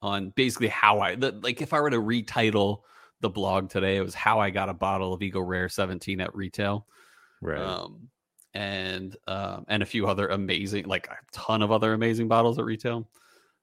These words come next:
Speaker 1: Um, so when me and my friend Trevor, we were, you know, like, really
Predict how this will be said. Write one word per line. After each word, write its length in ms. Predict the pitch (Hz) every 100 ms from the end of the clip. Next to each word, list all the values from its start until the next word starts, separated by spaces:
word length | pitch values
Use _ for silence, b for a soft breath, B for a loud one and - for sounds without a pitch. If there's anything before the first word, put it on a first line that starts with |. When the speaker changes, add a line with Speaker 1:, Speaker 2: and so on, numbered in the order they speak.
| _
Speaker 1:
Um, 640 | 107 107 92 85 - - 135 _ _ - -
so 200 | - 113
when 260 | 110 113 110
me 140 | 120
and 100 | 113
my 100 | 98
friend 280 | - 101 92
Trevor, 500 | - 120 110 92 92
we 180 | 95 101
were, 400 | 98 104 107 - -
you 160 | 107
know, 160 | 85 85
like, 180 | 95 -
really 540 | 104 107 110 101 90